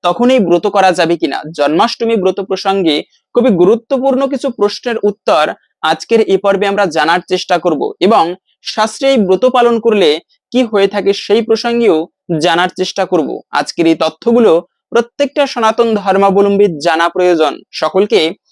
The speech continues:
স্বাগতম জানাচ্ছি আমাদের এই ধর্মীয় তথ্যমূলক চ্যানেলে। আমরা চেষ্টা করি এরকম সনাতন ধর্মের গুরুত্বপূর্ণ তথ্যগুলোকে আপনাদের সাথে উপস্থাপন করতে, শেয়ার করতে। তাই আসুন আগামী কিছুক্ষণ সময় একসঙ্গে ধৈর্য ধরে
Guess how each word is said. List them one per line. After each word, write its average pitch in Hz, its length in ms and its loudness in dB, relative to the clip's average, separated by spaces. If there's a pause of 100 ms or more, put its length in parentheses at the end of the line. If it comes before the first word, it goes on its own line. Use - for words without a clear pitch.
(160)
স্বাগতম 220 540 0
জানাচ্ছি 247 400 0
আমাদের 233 260 0
এই 240 80 0
ধর্মীয় 208 480 -4
তথ্যমূলক 196 640 -2
চ্যানেলে। 180 440 2 (220)
আমরা 156 220 2
চেষ্টা 180 340 -4
করি 214 340 2 (380)
এরকম 226 340 2
সনাতন 226 460 -4
ধর্মের 220 340 -4
গুরুত্বপূর্ণ 208 680 -2
তথ্যগুলোকে 196 760 0 (320)
আপনাদের 180 420 0
সাথে 190 260 -2
উপস্থাপন 190 640 -2
করতে, 185 280 -2
শেয়ার 185 400 0
করতে। 185 360 -6 (320)
তাই 214 200 4
আসুন 247 440 0 (100)
আগামী 214 320 2
কিছুক্ষণ 254 500 -6
সময় 247 420 0
একসঙ্গে 254 540 -2
ধৈর্য 214 380 0
ধরে 190 360 2